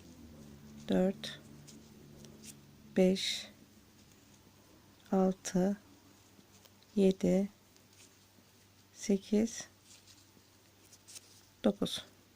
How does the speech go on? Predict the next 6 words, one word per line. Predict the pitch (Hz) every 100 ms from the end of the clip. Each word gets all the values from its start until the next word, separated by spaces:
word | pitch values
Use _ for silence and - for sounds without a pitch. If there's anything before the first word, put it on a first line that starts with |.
| _ - - _ _ -
Dokuz | 226 226 -
tane | 214 190 196 226 - - _ _ _ _ _ - - -
sık | - 247
iğne | 208 185 180
ile | 190 190
doldurdum. | 196 185 170 165 190